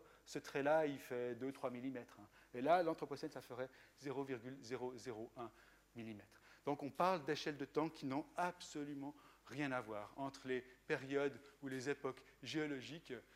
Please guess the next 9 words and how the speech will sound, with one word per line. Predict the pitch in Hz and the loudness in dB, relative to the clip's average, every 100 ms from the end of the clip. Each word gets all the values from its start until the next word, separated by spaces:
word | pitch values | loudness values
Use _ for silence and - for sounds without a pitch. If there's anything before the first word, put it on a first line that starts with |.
| - - | -20 -10
et | 139 | -10
puis | - 143 160 165 170 | -8 -6 -6 -6 -10
ce | - | -10
qu'on | 127 127 127 | -4 -2 -2
tente | 117 143 127 | -4 -6 -4
de | 120 | -6
définir | 117 123 120 123 - - - - | -4 -4 -2 -4 -8 -20 -20 -8
pour | 120 117 | -6 -4
l'Anthropocène. | 127 120 113 120 - 107 104 | -4 -6 -8 -10 -8 -10 -14